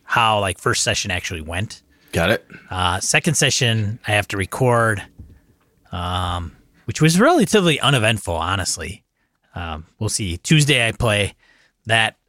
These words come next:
Speaker 1: and run that game. But otherwise, this weekend, I didn't do any other R P G B S related stuff. Uh, you, Brett?
Speaker 2: I wrapped up my Outlands of Avalon game.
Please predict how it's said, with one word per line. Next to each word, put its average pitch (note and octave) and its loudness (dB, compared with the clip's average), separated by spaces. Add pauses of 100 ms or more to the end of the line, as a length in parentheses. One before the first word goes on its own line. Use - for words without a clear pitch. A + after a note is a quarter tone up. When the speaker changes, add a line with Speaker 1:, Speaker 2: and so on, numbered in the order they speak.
Speaker 1:
and G#2 -2
run G2+ 2
that G#2 0
game. F#2+ -2 (800)
But C3 4
otherwise, C#3+ 4
this A#2 -2
weekend, C#3 2
I B2+ 2
didn't A#2+ 0
do A2 0 (220)
any G#2+ -2
other G#2 0 (760)
R B2+ 2
P A#2 0
G A2+ 0
B A2 2
S - 0 (140)
related G#2 0 (720)
stuff. - 0 (220)
Uh, G#2 2
you, C3+ 4 (120)
Brett? C#3+ 4
Speaker 2:
I G3+ 6
wrapped G2 2
up G#2 4
my F2+ 0
Outlands E2+ 0
of E2 -4
Avalon D#2+ -2
game. C#2+ -6